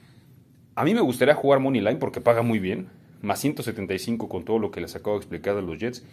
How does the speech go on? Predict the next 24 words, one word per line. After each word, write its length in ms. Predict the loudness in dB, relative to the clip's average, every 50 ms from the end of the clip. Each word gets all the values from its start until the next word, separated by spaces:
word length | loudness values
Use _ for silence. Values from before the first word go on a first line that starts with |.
| -20 -20 -20 -20 _ -8
es 160 | -8 -6 -4
un 140 | -4 -4 -4
muy 80 | -4 -4
buen 160 | -4 -4 -4
riesgo. 320 | -4 -6 -8 -8 -10 -16 -20 -20 -20 -20 -20 _ _ _ _ -20 _ 4
Pero 400 | 6 6 8 6 4 2 0 -6
debo 320 | -4 -2 0 2 2 2
de 100 | 2 0
considerar 460 | -2 -4 -8 -6 -4 -2 0 2 2 2
y 60 | 0
decirles, 640 | -2 -4 -4 -4 -4 -4 -4 -6 -8 -8 -12 -16 -16 -12
y 200 | -10 -8 -8 -10 -12
ser 240 | -10 -8 -6 -4 -4
honesto, 400 | -4 -4 -6 -6 -8 -10 -10 -10 -16 -20 -20 -20 -20 -8
que 80 | -6 -4
el 60 | -4
más 160 | -4 -6 -2
cuatro 260 | -2 -2 -2 -2 -4
y 20 | -4
medio 200 | -4 -4 -4 -4
luce 240 | -6 -6 -6 -8 -6
todavía 220 | -4 -4 -4 -4
más 160 | -4 -6 -6
jugoso, 420 | -8 -8 -8 -8 -10 -10 -12 -16